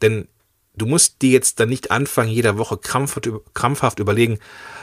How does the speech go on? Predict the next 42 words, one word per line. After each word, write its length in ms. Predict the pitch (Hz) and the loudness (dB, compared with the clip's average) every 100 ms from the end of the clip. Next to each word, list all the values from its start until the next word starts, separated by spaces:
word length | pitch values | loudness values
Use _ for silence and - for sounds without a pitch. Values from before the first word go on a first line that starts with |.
| - | -6
äh, 140 | 98 101 | -2 0
was 140 | 117 | 0
du 100 | 110 | 2
machst, 220 | 131 151 | 0 2
sondern 200 | 127 120 | 0 2
du 80 | 127 | 0
weißt, 640 | 135 - 185 180 135 - | -2 -2 4 4 4 2
was 220 | 98 98 - | 0 -2 -4
kommt. 420 | 78 73 - - _ | -8 -10 -20 -20 _
Und 120 | - 87 | -12 -6
so 120 | 135 | -2
kannst 280 | 156 151 - | -2 0 -2
du 40 | |
die 240 | 113 107 | -2 -6
Themen 360 | - 113 123 131 | -2 0 0 0
dann 260 | 113 101 - | 0 -2 -8
für 200 | - 85 | -6 -6
Blog 320 | 85 95 101 | -2 -2 -2
und 160 | 131 - | -4 -4
Podcast 580 | 101 - 95 92 - | -6 -4 -6 -4 -4
langfristig 680 | - 110 139 - 95 - 85 | -4 -2 -2 -4 -6 -6 -10
planen, 400 | - 87 92 98 - - - - | -2 0 0 -2 -10 -20 -20 -10
Ideen, 420 | 87 98 113 110 | -4 0 0 0
die, 180 | 98 90 82 | 0 -2 0
die 80 | |
dir 120 | 95 62 | 0 0
einfallen, 420 | 95 101 92 87 | -2 -2 -2 -2
aufschreiben 560 | 117 123 - 92 92 | -2 -4 -4 -2 -2
und 140 | 78 98 | -2 -4
so 120 | 87 | -2
weiter 280 | 82 87 73 | -2 -2 -6
und 80 | - | -8
so 100 | 87 | -6
fort. 280 | 92 80 - - - | -4 -4 -4 -18 -12
Das 120 | - - | -4 -2
schafft 340 | - 110 - | 0 -2 -2
Ruhe, 460 | 104 98 92 62 - - | -2 0 0 -2 -6 -8
das 120 | 92 | -2
schafft 300 | - 95 - | 0 -2 -4
Gelassenheit, 680 | 90 90 98 - 101 82 85 - - - - | -2 -2 -2 -4 -2 -2 -4 -12 -20 -20 -14
was 580 | 90 90 90 - - - _ _ _ | -6 0 2 2 0 -4 _ _ _
dein, 440 | - 80 80 76 | -2 -2 -2 -6